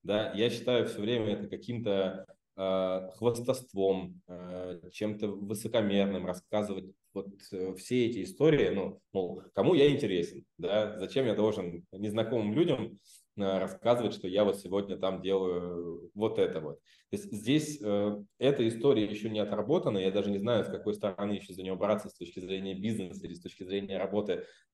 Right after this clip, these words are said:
с собой лично, там, да, с мышлением. Просто,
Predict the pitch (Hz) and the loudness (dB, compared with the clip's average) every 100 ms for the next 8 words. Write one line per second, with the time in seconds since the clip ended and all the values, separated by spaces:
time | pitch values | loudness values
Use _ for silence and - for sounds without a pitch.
0 | - - - 107 117 101 113 - 117 90 | -16 0 4 6 6 6 4 2 0 0
1 | - - 90 98 104 104 95 - 101 101 | -2 -10 -6 0 -2 -2 -12 -2 0 0
2 | 85 78 - - 131 131 - 101 98 | 0 -4 -8 0 2 2 4 2 2